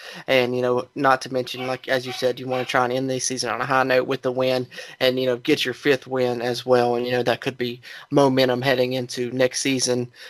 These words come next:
Um, and also, you know, keep that small chance, that small hope of a, of a bowl game alive, which, you know, you completely lose if you don't come out on,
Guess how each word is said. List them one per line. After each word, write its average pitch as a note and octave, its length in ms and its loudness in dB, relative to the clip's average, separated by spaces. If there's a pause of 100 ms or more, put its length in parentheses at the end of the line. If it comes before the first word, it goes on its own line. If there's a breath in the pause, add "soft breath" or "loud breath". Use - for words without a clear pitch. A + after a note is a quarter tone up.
(120 loud breath)
Um, A#2+ 220 2
and B2+ 120 0
also, B2+ 460 2
you A#2 160 -4
know, A#2 240 -6
keep - 240 -10
that B2 280 0 (320)
small C#3 480 6
chance, - 480 -2
that C#3 180 -2
small C3+ 300 4
hope C3+ 260 0
of B2+ 120 0
a, B2 60 -2
of B2+ 220 0
a B2 40 2
bowl B2+ 200 6
game C3 180 0
alive, B2+ 380 0
which, - 280 -4 (380 loud breath)
you C3+ 80 -2
know, B2+ 60 2
you B2 180 0
completely B2+ 460 4
lose B2+ 340 0
if B2 240 -2
you C3 80 -2
don't B2+ 240 4
come A#2+ 140 0
out A#2+ 160 4
on, A#2+ 100 -2